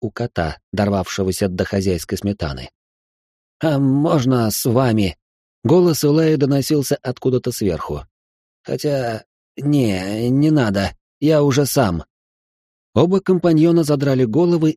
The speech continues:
и принялись озадаченно разглядывать крону мангового дерева. В её глубине обнаружился репортёр, замотанный в гамак, из которого он раздражённо пытался вылезти. «Мистер Эджин,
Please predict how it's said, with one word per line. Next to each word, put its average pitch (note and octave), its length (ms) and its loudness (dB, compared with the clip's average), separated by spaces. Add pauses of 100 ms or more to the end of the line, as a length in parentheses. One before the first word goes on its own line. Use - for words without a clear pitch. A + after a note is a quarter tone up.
и C#3 100 0
принялись B2+ 520 0
озадаченно B2 560 0
разглядывать G#2+ 680 -2
крону C#3 460 0
мангового G#2 760 0
дерева. D#2 520 -4 (520)
В - 40 -8
её G#2+ 300 2
глубине G2+ 560 0
обнаружился A2+ 680 0
репортёр, G#2+ 560 -2
замотанный F2 520 -4
в E2+ 60 -6
гамак, E2+ 440 -8 (260)
из - 140 -4
которого F3 460 2
он E3 320 2
раздражённо C3+ 680 2
пытался B2 540 -2
вылезти. D#2 540 -6 (760)
«Мистер G3 380 0
Эджин, G2+ 500 0